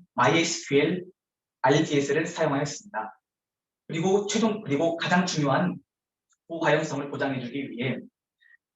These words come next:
부하가 발생하였을 때, 부하가 발생하였을 때 파드 및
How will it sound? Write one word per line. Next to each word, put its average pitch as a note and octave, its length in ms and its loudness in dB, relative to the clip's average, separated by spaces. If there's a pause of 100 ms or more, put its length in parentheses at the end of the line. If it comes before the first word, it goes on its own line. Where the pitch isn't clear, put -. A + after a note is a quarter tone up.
(300)
부하가 F#3 340 4
발생하였을 F3 800 -2
때, C#3+ 360 -4 (1600)
부하가 D#3+ 240 4
발생하였을 D3 680 -2
때 B2+ 320 -6 (100)
파드 A3 220 2
및 F3+ 400 0